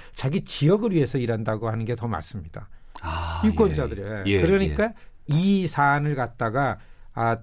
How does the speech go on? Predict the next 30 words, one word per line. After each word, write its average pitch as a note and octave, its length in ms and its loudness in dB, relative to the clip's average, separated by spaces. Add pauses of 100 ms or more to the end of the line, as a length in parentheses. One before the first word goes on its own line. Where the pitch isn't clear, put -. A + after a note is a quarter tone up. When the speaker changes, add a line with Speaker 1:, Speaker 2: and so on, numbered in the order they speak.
Speaker 1:
그 C3 160 -2
의회를 F3 580 4
돌파하려면은 C3+ 960 0
Speaker 2:
어. E2 280 0
Speaker 1:
미국 F3 260 0
시민사회가 F#3 680 0
움직여야 G#2 400 -2
됩니다. F#2 500 -10
Speaker 2:
네. E2+ 300 0
Speaker 1:
그렇기 C#3+ 280 2
때문에 E3+ 260 -2
지금 C#3+ 500 -2
이 C3 240 0 (240)
한국 D3 340 -2
정부에서도 B2+ 840 -2 (160)
이백오십만 D#3 800 2
이상 A2 420 -2 (160)
Speaker 2:
예. D#2 280 0
Speaker 1:
미 D#3+ 200 0
전역 G#3 400 0
각지에 D3+ 640 0 (180)
흩어져서 D#3+ 400 0
살고 C3+ 380 0
있는 C3+ 260 -2
한인들이 C3 840 2
Speaker 2:
음. E2 340 2
Speaker 1:
이거는 G#3+ 400 4 (180)
굉장히 G3+ 460 2
정당한 D3 480 0
겁니다. A2+ 400 -2